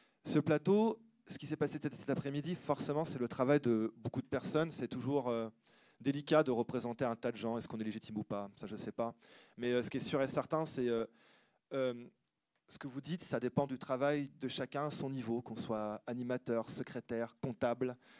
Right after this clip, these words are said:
qu'on soit, euh, service civique,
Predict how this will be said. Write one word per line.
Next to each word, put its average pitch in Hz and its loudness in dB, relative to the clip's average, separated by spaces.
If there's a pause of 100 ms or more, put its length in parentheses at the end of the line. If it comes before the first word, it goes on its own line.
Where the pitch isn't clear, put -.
(260)
qu'on 120 -8
soit, 113 -2
euh, 110 0
service 131 -2
civique, 131 -4